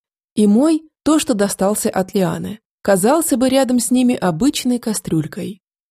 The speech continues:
"Вот это да!" ахнула Морель. "Очень красиво!"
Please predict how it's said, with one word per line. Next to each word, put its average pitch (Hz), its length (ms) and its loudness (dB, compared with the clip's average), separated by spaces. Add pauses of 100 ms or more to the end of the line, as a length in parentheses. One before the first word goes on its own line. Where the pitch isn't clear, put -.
(140)
"Вот 190 460 0
это 226 300 0
да!" 175 500 -4 (220)
ахнула 175 440 0
Морель. 170 460 -4 (400)
"Очень 185 540 2
красиво!" 160 640 -6